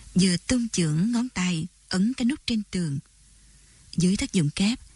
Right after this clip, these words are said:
cánh cửa ngoan ngoãn mở ra. "Có thế chứ."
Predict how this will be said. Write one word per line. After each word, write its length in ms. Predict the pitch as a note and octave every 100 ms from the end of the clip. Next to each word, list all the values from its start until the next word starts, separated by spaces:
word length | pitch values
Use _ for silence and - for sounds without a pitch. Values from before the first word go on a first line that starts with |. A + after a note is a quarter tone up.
| - -
cánh 180 | - A3+
cửa 240 | G#3+ D#3 E3+
ngoan 300 | A3+ A#3+ A3+
ngoãn 420 | G#3 F#3+ C3 E3 C4+ -
mở 340 | C4+ F3+ C#3+ F#3
ra. 380 | - F#3 F3 - _ _ _ _ _ _ _ - - -
"Có 120 | F#3
thế 280 | - A3 B3+ -
chứ." 280 | C#4 C4+